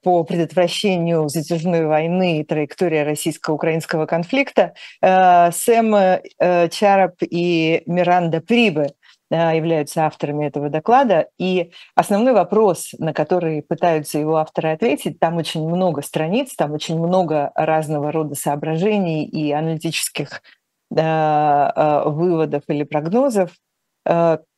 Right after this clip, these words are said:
когда все это закончится и чем все это закончится. И я поэтому, если можно, сразу начну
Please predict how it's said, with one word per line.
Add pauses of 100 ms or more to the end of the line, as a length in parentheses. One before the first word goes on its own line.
когда
все
это (140)
закончится
и
чем
все
это
закончится. (800)
И (1300)
я
поэтому,
если
можно,
сразу
начну